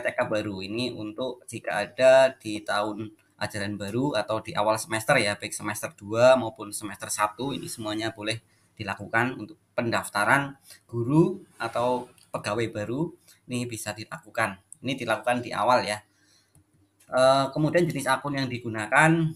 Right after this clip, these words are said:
ini adalah bisa di akun P T K it-, dilakukan di tiga jenis ya, bisa di tiga jenis atau dua, P T K dan operator ya, operator atau P T K dan camat ya. Jadi akun P T K dan akun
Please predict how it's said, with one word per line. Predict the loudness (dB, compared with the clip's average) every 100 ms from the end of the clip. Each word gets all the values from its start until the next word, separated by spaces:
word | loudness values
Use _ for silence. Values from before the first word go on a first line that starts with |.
| -8 _ _ _
ini | -6
adalah | -4 0 2 2
bisa | 0 -6 -6 -4
di |
akun | -6 -6 -6 -6 -6 -4
P | -4
T | -2
K | 0 0
it-, | -2 _ -20 _
dilakukan | 0 0 0 -2 -2 -2 -6
di | -10 -8
tiga | -6 -4
jenis | -6 -6 -8 -8
ya, | -8 -10
bisa | -14
di | -18
tiga | -16 -16 -12
jenis | -8 -6 -8 -14 _ _
atau | -10 -10
dua, | -6 -4 -4 -6 _ _ -10
P | -6
T | -6 0
K | 2 2
dan | -2 -8
operator | -8 -4 0 2 0
ya, | -2 -10 _
operator | -12 -10 -6
atau | -2 0 0
P | -2
T | -6 -4
K | -2
dan | -2 -4
camat | -4 -4 -6 -10 _
ya. | -14 -14 _ -20 -20 _ _ _ _
Jadi | -8 -8 -10 _
akun | -6 -6 -8 -8
P |
T | -8 -6
K | 0 2 2
dan | -2
akun | -10 -10 -12 -14